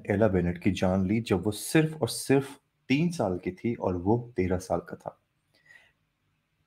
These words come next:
How did he do it? He stabbed her seventeen times, सत्रह बार। लेकिन मार्मिक दृष्टि से ये केस को सिर्फ आप सत्रह बार स्टैबिंग हुई उसको नहीं अटैच कर सकते,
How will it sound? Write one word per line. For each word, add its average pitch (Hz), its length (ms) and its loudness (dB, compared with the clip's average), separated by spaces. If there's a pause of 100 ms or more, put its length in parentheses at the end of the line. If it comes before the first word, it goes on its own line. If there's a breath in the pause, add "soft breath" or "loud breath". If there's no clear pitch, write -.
(260)
How 101 240 8
did 113 140 4
he 113 180 0
do 113 160 -2
it? - 160 -10 (720)
He 98 220 4
stabbed 95 340 4
her 98 80 4
seventeen 92 800 2
times, - 420 -8
सत्रह - 480 2
बार। 85 380 0 (400 loud breath)
लेकिन 151 460 8 (880)
मार्मिक 139 460 8 (180)
दृष्टि 120 340 4
से 135 200 2
ये 120 120 2
केस 120 340 2
को 123 120 0
सिर्फ 135 360 2
आप 123 60 2
सत्रह - 460 2
बार 110 420 6 (100)
स्टैबिंग 104 460 4
हुई 113 240 2 (240)
उसको 135 260 4
नहीं 107 300 4
अटैच 95 300 2
कर - 140 -2
सकते, 120 460 -6